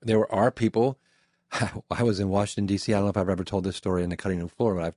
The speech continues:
told it to you. I was in Washington, D C one time, and I ran into this protest, and,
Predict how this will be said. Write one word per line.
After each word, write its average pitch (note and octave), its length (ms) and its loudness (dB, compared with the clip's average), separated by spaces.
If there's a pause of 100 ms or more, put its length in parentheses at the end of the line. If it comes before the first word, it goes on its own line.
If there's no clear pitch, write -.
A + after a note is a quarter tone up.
(120)
told F#2+ 180 -2
it E2 60 -6
to F2+ 80 -8
you. G2 220 2
I F2+ 60 2
was F#2+ 140 -2
in F2+ 80 -2
Washington, F2+ 380 -2
D F2 120 -2
C A2+ 220 -2
one F2 180 -2
time, E2 340 -8 (880)
and F#2 360 0 (240)
I F#2 80 0
ran F#2 260 2
into G2 140 0
this G#2 140 -2
protest, - 760 -4 (760)
and, F2+ 540 -2